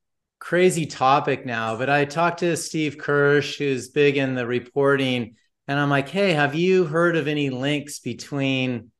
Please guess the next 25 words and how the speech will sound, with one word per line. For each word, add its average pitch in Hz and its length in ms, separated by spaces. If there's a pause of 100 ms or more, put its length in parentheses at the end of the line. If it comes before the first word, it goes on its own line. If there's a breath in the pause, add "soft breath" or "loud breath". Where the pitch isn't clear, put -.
(220)
the 123 140
vaccine 135 580
and 131 140
E 135 100
M 127 160
F?" 165 300
And 127 80
he 127 80
said, 123 260
"No, 160 300
I 110 100
haven't 120 320
really 123 260
heard 156 240
about 110 300
it." 104 100
I 107 120
said, 123 240
"Well, 131 120
let 151 160
me 190 120
write 151 420
something 120 580
about 120 360
it - 100